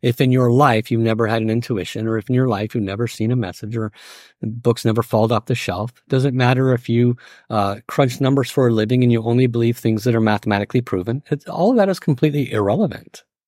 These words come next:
There will be a point in time, very likely in that, in this lifetime, where something that is within you will find its way, uh, to the surface.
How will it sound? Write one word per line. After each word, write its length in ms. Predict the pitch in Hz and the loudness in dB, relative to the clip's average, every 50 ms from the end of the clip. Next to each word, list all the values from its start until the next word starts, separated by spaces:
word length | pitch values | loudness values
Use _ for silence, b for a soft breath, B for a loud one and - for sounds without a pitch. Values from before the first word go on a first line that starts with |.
| _ _ _ _ _ _ _ _ - B B B B B B B B B B B B B B B _ _ - | _ _ _ _ _ _ _ _ -20 B B B B B B B B B B B B B B B _ _ -6
There 320 | 139 120 135 131 139 160 | 0 2 4 4 4 4
will 180 | 156 165 170 165 | 4 4 2 0
be 160 | 151 165 165 | 0 0 0
a 60 | 165 | 0
point 280 | 131 - 165 170 175 190 | 0 -2 -4 -4 -2 -2
in 80 | 202 170 | -4 -4
time, 480 | - - 110 104 113 135 165 170 147 | -2 -2 -2 -2 -2 -2 -2 -4 -4
very 200 | - 165 208 269 | -4 -2 -2 -2
likely 560 | 214 135 127 127 123 _ 156 151 147 147 143 | -2 -4 -4 -6 -6 _ -4 -4 -4 -4 -6
in 200 | 127 110 113 113 | -6 -4 -4 -2
that, 180 | 113 113 143 - _ _ _ - | -4 -4 -6 -8 _ _ _ -6
in 60 | 113 | -6
this 160 | 139 - - | -6 -4 -6
lifetime, 520 | - 87 80 _ - 98 87 90 95 104 - _ _ _ b b b b b b b | -8 -10 -10 _ -12 -12 -12 -12 -12 -14 -18 _ _ _ b b b b b b b
where 560 | 123 123 127 127 131 127 127 127 123 120 - _ _ _ _ _ _ _ _ _ _ _ | 0 2 4 4 4 4 2 0 -2 -4 -8 _ _ _ _ _ _ _ _ _ _ _
something 480 | - - 165 143 - - 143 139 131 | -2 0 0 2 2 2 2 2 2
that 180 | 123 135 131 - | 2 2 0 2
is 220 | 135 127 123 - - _ - | 2 0 0 -2 -6 _ -2
within 420 | 131 131 135 - - 156 160 165 | 0 2 2 2 4 4 4 4
you 320 | 127 104 95 98 95 - _ _ _ _ _ _ _ | 4 2 0 -2 -6 -10 _ _ _ _ _ _ _
will 400 | - 120 123 123 117 117 117 113 - - | -2 2 4 4 4 4 2 0 -2 -2
find 260 | - 120 113 113 113 110 | -2 0 2 2 0 -2
its 180 | 104 - - | -4 -6 -6
way, 380 | 107 104 104 101 101 101 98 - _ _ _ _ _ _ _ _ _ _ _ _ - | -4 -2 -2 -2 -2 -4 -6 -10 _ _ _ _ _ _ _ _ _ _ _ _ -8
uh, 220 | 117 98 90 90 - _ _ _ - | -6 -6 -6 -6 -8 _ _ _ -6
to 100 | - 113 | -4 -4
the 80 | 101 | -4
surface. 540 | - - 90 85 - - - - - - - | -4 -4 -6 -8 -8 -12 -16 -16 -16 -16 -20